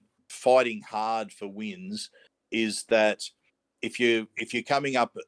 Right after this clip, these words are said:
against a team where maybe you have an expectation or other people have an expectation that you're gonna be victorious,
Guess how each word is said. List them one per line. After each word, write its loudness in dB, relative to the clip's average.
against -6
a -14
team -4
where 0
maybe 0
you -6
have 0
an 2
expectation 0
or 0
other 4
people -2
have 2
an 0
expectation -4
that -8
you're -4
gonna -6
be -6
victorious, -4